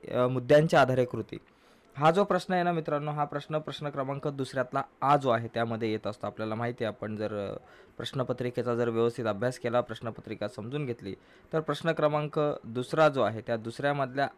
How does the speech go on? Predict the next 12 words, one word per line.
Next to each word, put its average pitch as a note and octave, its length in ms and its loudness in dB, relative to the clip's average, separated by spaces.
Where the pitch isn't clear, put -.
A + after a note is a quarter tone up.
आ D3+ 160 4
मध्ये C3+ 240 2
हा C3+ 140 0
प्रश्न A2 340 -6
असतो. - 300 -12
Actually D#3+ 320 0
दुसऱ्यामध्ये D#3+ 500 2
प्रश्न D#3+ 280 -4
क्रमांक, D#3 420 -2
अ, C3+ 480 0
अ, D#3 300 6
आ C#3+ 240 4